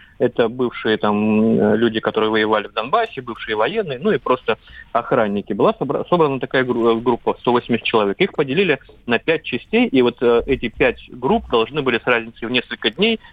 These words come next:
через Минск вылетать в Стамбул, а дальше, э, в итоге, э, Ливия отменилась, на Венесуэлу охранять якобы, э, объекты Роснефти. При этом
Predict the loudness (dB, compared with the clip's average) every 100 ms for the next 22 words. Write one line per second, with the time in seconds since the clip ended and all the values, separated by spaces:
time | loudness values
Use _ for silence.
0 | -6 0 2 2 2 0 -2 -2 0 0
1 | -2 -2 -2 0 0 2 2 0 0 -4
2 | -2 -4 -6 -16 -8 -2 0 0 0 0
3 | -2 -6 -4 0 2 4 4 4 2 -2
4 | 0 0 -2 -2 -2 -2 -4 -4 0 0
5 | 2 0 -2 -2 0 0 0 -2 -4 -2
6 | -4 -2 -4 -6 -20 -6 -2 2 2 2
7 | 2 2 2 2 0 -2 -2 -2 0 -2
8 | 0 0 0 0 -2 -2 -2 -4 -2 2
9 | 2 2 -2